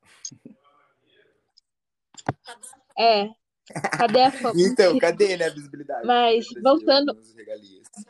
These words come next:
Speaker 1: Cadê? Cadê
Speaker 2: Manda
Speaker 1: os jobs?
Speaker 2: jobs.
Speaker 1: Manda jobs. É, voltando ao assunto das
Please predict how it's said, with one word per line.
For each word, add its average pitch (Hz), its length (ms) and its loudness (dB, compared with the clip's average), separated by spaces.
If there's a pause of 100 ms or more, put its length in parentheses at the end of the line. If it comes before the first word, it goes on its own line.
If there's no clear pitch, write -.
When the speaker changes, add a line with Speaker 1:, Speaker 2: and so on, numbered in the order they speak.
(1200)
Speaker 1:
Cadê? 233 480 0 (1080)
Cadê 233 220 2
Speaker 2:
Manda 254 80 6
Speaker 1:
os 277 80 0
jobs? 202 280 2
Speaker 2:
jobs. - 180 -14
Speaker 1:
Manda 220 300 -4
jobs. 196 380 -4 (140)
É, 220 500 2
voltando 277 380 2
ao 415 100 4
assunto 302 380 -6
das 220 220 0